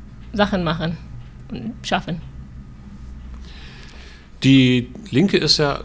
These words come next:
Speaker 2: eine relativ kleine Partei und es gibt ja viele Leute, die sagen sich dann auch, "Na ja, ist vielleicht nicht uninteressant, äh, vom Programm, aber man kann ja gar nicht viel bewirken. Die sind ja nicht in der, äh, Regierung, äh, die sind auch hier nicht in der Mehrheit."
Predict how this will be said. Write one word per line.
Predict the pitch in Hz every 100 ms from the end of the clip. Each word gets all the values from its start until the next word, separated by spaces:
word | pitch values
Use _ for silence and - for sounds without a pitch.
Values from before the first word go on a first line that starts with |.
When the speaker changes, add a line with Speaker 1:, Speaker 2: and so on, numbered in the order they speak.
| -
Speaker 2:
eine | 139 139 120
relativ | 185 196 208 -
kleine | - 123 117 135 131
Partei | - 104 - 110 104 107
und | 107
es | 110 -
gibt | - -
ja | 127
viele | - 139
Leute, | 135 131 131 131
die | 117
sagen | 117 123 123
sich | 123 107
dann | 127 120
auch, | 104 117 -
"Na | 120 113
ja, | 117 117 - - - - - - -
ist | 127 -
vielleicht | 127 127 120
nicht | 127 -
uninteressant, | 190 269 143 117 104 - 107 101 -
äh, | - 113 113
vom | 107 110
Programm, | 110 117 104 98 123 170
aber | 165 127 127
man | 127
kann | 127
ja | 139
gar | 131 131
nicht | 131
viel | - 127
bewirken. | 131 113 147 156 120
Die | 104
sind | 107 120
ja | 117
nicht | 120 113
in | 120
der, | 113 107 104 98
äh, | 104 107 101 104 104 107 - 113
Regierung, | 101 113 170 165 160 156 -
äh, | 131 123
die | 113
sind | 104 110
auch | - -
hier | 120
nicht | 110
in | 117
der | 101
Mehrheit." | 98 113 147 143 143 143